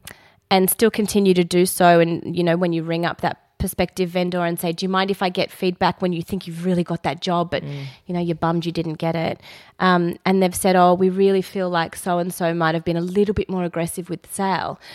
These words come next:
Speaker 1: So comments like that tend to piss me off <laughs> because I'm probably just as aggressive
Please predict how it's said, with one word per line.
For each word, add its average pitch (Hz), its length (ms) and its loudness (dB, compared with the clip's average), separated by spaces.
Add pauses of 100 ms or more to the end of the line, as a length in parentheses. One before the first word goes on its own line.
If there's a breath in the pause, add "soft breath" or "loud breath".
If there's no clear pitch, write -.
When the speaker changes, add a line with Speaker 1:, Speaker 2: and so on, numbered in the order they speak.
(140)
Speaker 1:
So 240 140 0
comments 349 480 2
like 262 180 2
that 208 260 0
tend 180 320 -2
to - 80 -12
piss - 360 -8
me 139 100 -10
off - 460 -12 (200 loud breath)
<laughs> - 200 -8
because 208 560 2 (1500)
I'm 214 200 4
probably 214 380 0
just 175 180 -4
as 170 140 -4
aggressive 165 540 -4